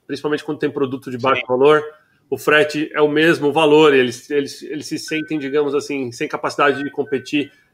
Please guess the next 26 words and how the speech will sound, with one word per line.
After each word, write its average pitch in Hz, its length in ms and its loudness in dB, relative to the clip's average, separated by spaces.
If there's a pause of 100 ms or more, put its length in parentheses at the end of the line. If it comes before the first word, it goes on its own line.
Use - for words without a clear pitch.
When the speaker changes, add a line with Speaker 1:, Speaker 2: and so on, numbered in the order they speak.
(120)
Speaker 1:
com 147 120 -2
as 123 160 0
grandes 139 520 4
redes, 139 560 -2
redes 135 360 -2
varejistas. 139 580 0
Mas 143 140 -2
eu 196 60 2
acredito 196 280 -2
que - 100 -10
frete 180 400 0
também 147 260 2
vai 143 120 2
se - 100 -4
reinventar 131 540 0
agora, 123 340 2 (240)
queda 156 200 2
de 120 100 -4
preço 135 220 2
de - 40 -14
combustível, 127 840 0
né? 131 380 0
E 120 100 -10
nessa 135 240 -4
crise 123 320 -4
toda, 147 340 2